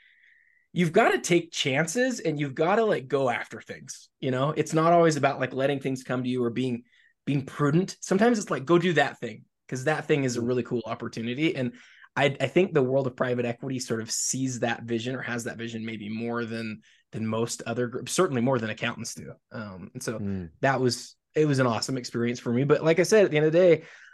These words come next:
Speaker 1: I've always loved cards. My first job was in cards. Um,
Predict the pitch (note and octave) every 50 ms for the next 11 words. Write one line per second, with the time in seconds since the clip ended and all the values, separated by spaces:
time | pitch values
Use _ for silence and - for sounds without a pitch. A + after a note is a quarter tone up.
0 | - - _ _ - D3 F#3 F#3+ C#3+ C3+ D#3 F3+ G3 F3+ C#3+ C#3+ D#3 E3 D#3 -
1 | - D#3 C#3+ C#3+ E3 F3 E3 - - - B2 A#2+ - - D#3+ E3+ D#3+ - D#3+ C3+
2 | C3+ C#3+ D3+ E3 F3 D#3+ D#3+ D#3+ D3+ D3 C3 B2+ C3 C#3 D3 D3 D3 - - _
3 | - - - - - - - _ _ - C3 C3 C3 C3 C3 C3 C3 B2+ B2+ C3
4 | B2+